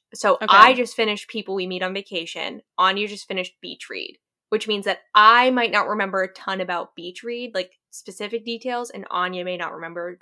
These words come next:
Speaker 1: ton of specific details on People We Meet on Vacation. So if
Speaker 2: Yeah.
Speaker 1: it seems like we're, like, experts on, like, our respective books, that's <laughs> why. 'Cause
Speaker 2: Yeah.
Speaker 1: we're trying to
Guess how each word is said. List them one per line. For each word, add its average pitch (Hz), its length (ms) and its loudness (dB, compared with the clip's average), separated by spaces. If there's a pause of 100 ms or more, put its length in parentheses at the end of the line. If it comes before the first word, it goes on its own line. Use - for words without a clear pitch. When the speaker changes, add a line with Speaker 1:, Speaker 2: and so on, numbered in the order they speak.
(100)
Speaker 1:
ton 180 200 -10
of 170 80 -12
specific - 400 -18
details 170 360 -16
on 160 100 -18
People 180 260 -18
We - 100 -16
Meet - 180 -16
on 104 140 -16
Vacation. - 520 -14 (400)
So 247 140 4
if - 100 4
Speaker 2:
Yeah. 453 80 -4
Speaker 1:
it - 40 -10
seems 302 480 2
like 220 320 0
we're, 208 200 0
like, 180 320 -4 (840)
experts 214 680 -2
on, 202 220 0
like, 180 220 -6
our 170 240 -4
respective 175 640 -10
books, 208 480 -8 (460)
that's - 300 -8
<laughs> - 220 -10
why. 208 200 2
'Cause 208 60 -12 (120)
Speaker 2:
Yeah. 202 220 2
Speaker 1:
we're 202 120 -4
trying 214 240 2
to 180 280 0